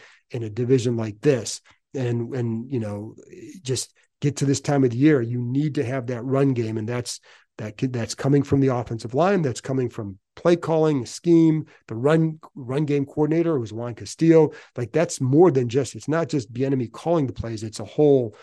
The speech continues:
it's a, it's an army of folks there. Get, you know, run game coordinator, offensive line, running backs running with patience, running the way they need to, et cetera, and, and how you're setting it up, all, all that stuff.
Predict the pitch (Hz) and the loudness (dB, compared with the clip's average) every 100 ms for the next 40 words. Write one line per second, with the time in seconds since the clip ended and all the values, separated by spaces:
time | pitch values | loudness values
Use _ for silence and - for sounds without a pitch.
0 | - _ _ 120 - 113 139 - 117 - | -20 _ _ -10 -6 -6 -8 -8 -8 0
1 | 156 170 143 107 - 113 101 - 107 107 | 6 6 6 2 -4 -8 -8 -8 -8 -6
2 | 110 135 123 101 113 - _ - 131 147 | -8 -4 -4 -6 -12 -20 _ -2 2 4
3 | 127 117 - 110 101 - - 143 135 127 | 2 0 -6 -8 -10 -16 -6 -4 -2 -2
4 | 110 104 - - _ - 151 143 123 113 | -4 -10 -14 -20 _ 2 4 4 0 -2
5 | - 127 120 110 - 123 117 120 127 139 | -4 -4 -2 -6 -6 -6 -4 -6 -2 0
6 | 135 120 117 107 113 113 113 113 104 - | 2 0 -2 -4 -4 -4 -4 -6 -8 -14
7 | - _ _ 117 - - 151 98 - _ | -20 _ _ -10 -4 2 2 0 -8 _
8 | _ _ - 151 160 127 107 - 131 117 | _ _ 0 4 6 4 0 -6 -4 -4
9 | 104 113 104 - 107 98 98 80 - 117 | -4 -6 -6 -6 -8 -8 -12 -14 -10 -8
10 | - 123 127 98 - - | -4 0 0 -2 -8 -14